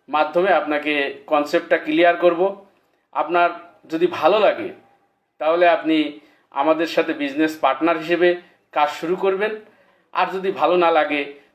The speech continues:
তাহলে আপনি যেমন আমার বড় ভাই আছেন, ঠিক তেমনি বড় ভাই হিসেবেই থাকবেন।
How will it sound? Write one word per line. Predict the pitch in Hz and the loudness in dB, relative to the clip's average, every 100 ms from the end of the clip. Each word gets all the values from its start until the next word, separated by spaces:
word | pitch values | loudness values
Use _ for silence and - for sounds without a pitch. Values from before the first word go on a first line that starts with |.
| - | -4
তাহলে | 175 | 2
আপনি | 180 165 170 | 2 2 -2
যেমন | 160 165 160 143 147 - _ _ | 0 2 2 -2 -6 -16 _ _
আমার | 156 165 156 | 0 2 2
বড় | 147 151 | 2 2
ভাই | 151 170 | 4 4
আছেন, | 170 165 135 127 - _ | 4 2 -2 -6 -10 _
ঠিক | - 175 - | -4 -4 0
তেমনি | 175 165 156 | 2 4 4
বড় | 147 143 | 4 4
ভাই | 147 147 | 4 2
হিসেবেই | 143 147 143 135 | -2 -4 -4 -4
থাকবেন। | 139 127 107 90 | -4 -4 -6 -16